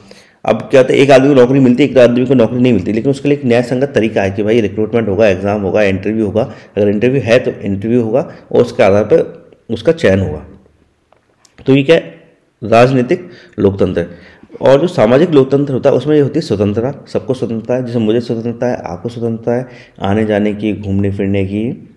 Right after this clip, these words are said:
दोस्त बनाने की, आप कौन सी नौकरी करना चाहते हैं या नहीं करना चाहते, अपना खुद का बिजनेस करना चाहते हैं नहीं करना चाहते उसकी, but उस पर एक रीजनेबल रिस्ट्रिक्शंस भी हैं कि ऐसा नहीं कि आप कोई भी बिजनेस उठा के कर लें,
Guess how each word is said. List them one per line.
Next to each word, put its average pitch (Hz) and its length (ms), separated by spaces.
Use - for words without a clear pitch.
दोस्त 110 260
बनाने 101 320
की, 110 260
आप 110 180
कौन 107 140
सी 120 100
नौकरी 110 280
करना 101 240
चाहते 101 260
हैं 101 100
या 95 40
नहीं 104 140
करना 98 180
चाहते, 98 220
अपना 101 200
खुद 101 160
का 107 100
बिजनेस 98 300
करना 95 180
चाहते 95 160
हैं 98 80
नहीं 107 180
करना 95 220
चाहते 95 300
उसकी, 110 360
but 110 140
उस - 220
पर 170 80
एक 127 200
रीजनेबल 127 520
रिस्ट्रिक्शंस - 600
भी 120 120
हैं 131 180
कि - 380
ऐसा 117 240
नहीं 135 180
कि 143 100
आप 127 160
कोई 127 120
भी 131 100
बिजनेस 117 320
उठा 113 160
के 107 80
कर 98 100
लें, 82 160